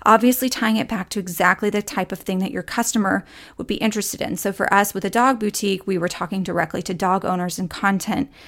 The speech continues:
that, um, you know, could help support and serve them. So think about what your, your particular customer would be interested in and then create content with them in mind. And there are so many ways to create value while not asking directly for your customer to hand their money over directly.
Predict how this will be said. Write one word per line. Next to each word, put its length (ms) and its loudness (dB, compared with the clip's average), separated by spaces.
that, 280 4
um, 260 0
you 120 2
know, 120 -2
could 180 -4
help 340 0
support 480 -4
and 160 -4
serve 400 2
them. 260 -6
So 300 4
think 160 8
about 420 4
what 440 2
your, 600 4
your 280 6
particular 600 0
customer 480 0
would 140 0
be 120 -6
interested 520 -2
in 420 -4
and 200 -2
then 160 -2
create 340 -4
content 420 -4
with 100 -6
them 140 -6
in 80 -2
mind. 460 -2
And 160 6
there 120 6
are 160 4
so 400 2
many 200 10
ways 240 0
to 100 -2
create 380 0
value 380 4
while 180 0
not 320 2
asking 380 0
directly 600 0
for 160 -4
your 140 -2
customer 360 -4
to 100 -10
hand 360 -4
their 80 -2
money 300 -2
over 180 -4
directly. 600 -6